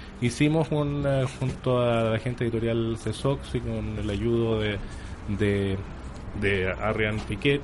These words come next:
que tiene la Fundación C H I, hicimos una segunda versión con concurso en que, entre otros de, eh, los jurados, estuvo Edgardo Marín, Sacheri,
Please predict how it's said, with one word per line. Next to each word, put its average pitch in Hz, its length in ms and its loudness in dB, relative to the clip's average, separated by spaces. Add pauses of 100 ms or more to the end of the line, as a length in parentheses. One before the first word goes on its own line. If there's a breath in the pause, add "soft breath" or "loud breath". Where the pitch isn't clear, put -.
que 117 100 -2
tiene 117 200 -2
la 113 100 2
Fundación 113 420 -2
C - 140 -2
H 123 220 0
I, 147 240 2
hicimos 135 260 -4
una 127 140 0
segunda 131 320 -2
versión 143 340 -2
con 147 160 -2
concurso 139 540 0
en 143 60 0
que, - 100 -2
entre 98 360 0
otros 135 600 2 (400 loud breath)
de, 147 480 10
eh, 113 500 8 (240 loud breath)
los 107 160 6
jurados, 135 640 8
estuvo 113 560 6
Edgardo 101 300 4
Marín, 123 600 4
Sacheri, 127 600 8